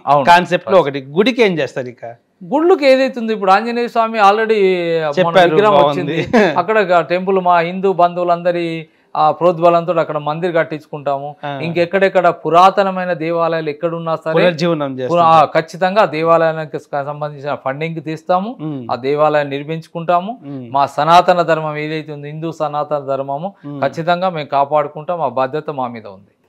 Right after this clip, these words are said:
Speaker 2: So, ఇప్పటికే చాలా ఎన్నికలు జరిగాయి, చాలా మంది నాయకులు వచ్చారు, చాలా పార్టీలు అక్కడ ప్రతినిధులను పెట్టింది. నియోజకవర్గ అభివృద్ధికి ఏ
Speaker 1: ఆ.
Speaker 2: పార్టీ ఎంతవరకు కృషి చేసిందో తెలియదు, కానీ ఇప్పటికీ సమస్యలు చాలానే ఉన్నాయి అంటున్నారు.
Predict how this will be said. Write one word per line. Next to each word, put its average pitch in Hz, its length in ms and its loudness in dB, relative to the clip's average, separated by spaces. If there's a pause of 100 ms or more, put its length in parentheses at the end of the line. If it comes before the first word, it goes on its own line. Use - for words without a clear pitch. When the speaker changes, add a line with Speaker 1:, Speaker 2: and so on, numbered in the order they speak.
(140)
Speaker 2:
So, 247 60 6
ఇప్పటికే 226 760 4
చాలా 175 180 6
ఎన్నికలు 175 400 0
జరిగాయి, 147 500 -2
చాలా 143 160 0
మంది 151 240 -6
నాయకులు 135 320 -6
వచ్చారు, 131 320 -8
చాలా 160 240 0
పార్టీలు 170 500 -4
అక్కడ 139 520 0
ప్రతినిధులను 143 460 -6
పెట్టింది. 127 540 -10
నియోజకవర్గ 127 580 -6
అభివృద్ధికి 151 800 -4
ఏ 135 180 -6
Speaker 1:
ఆ. 147 120 -10
Speaker 2:
పార్టీ 147 260 -4
ఎంతవరకు 135 500 -8
కృషి 139 220 -10
చేసిందో 131 240 -14
తెలియదు, 135 300 -10
కానీ 135 240 -10 (360)
ఇప్పటికీ 240 460 0
సమస్యలు 185 680 0 (640)
చాలానే 226 340 6
ఉన్నాయి 165 300 0
అంటున్నారు. 120 400 -8